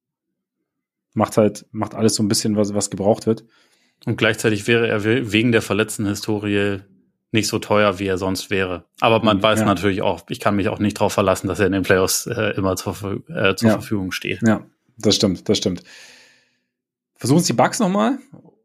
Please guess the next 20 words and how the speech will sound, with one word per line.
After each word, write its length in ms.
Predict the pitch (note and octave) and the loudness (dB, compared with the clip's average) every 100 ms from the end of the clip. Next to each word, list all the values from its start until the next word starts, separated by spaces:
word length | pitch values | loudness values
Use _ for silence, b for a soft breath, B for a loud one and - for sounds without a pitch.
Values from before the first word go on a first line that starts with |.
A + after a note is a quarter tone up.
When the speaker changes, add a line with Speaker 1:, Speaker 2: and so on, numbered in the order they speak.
| _ _ _ _ _ _ _ _ _ _ _ _ | _ _ _ _ _ _ _ _ _ _ _ _
Speaker 1:
Bei, 180 | - C#3 | -2 2
Speaker 2:
Irgendwas 280 | D3 C3 G#2+ | 4 4 0
Speaker 1:
bei 100 | C#3 | 2
Speaker 2:
mit 80 | C3+ | 2
Speaker 1:
Brock 120 | C#3+ | 2
noch? 60 | C3 | 0
Speaker 2:
Sicherheit. 300 | - E2 - _ _ _ _ _ - | -2 -6 -12 _ _ _ _ _ -10
Speaker 1:
Und 100 | G#2 | -8
jetzt 100 | G2+ | -4
Speaker 2:
Ist 40 | |
halt 0 | |
Speaker 1:
haben 80 | A2 | 0
Speaker 2:
die 40 | |
Speaker 1:
sie 60 | A2 | 4
Speaker 2:
Frage, 140 | A2 | 4
Speaker 1:
ja 60 | G#2+ | 4
Speaker 2:
was 60 | E2 | -2
sie 40 | |
machen 260 | E2 G#2 A#2+ | -6 -6 -6
können. 260 | - D#2+ | -12 -14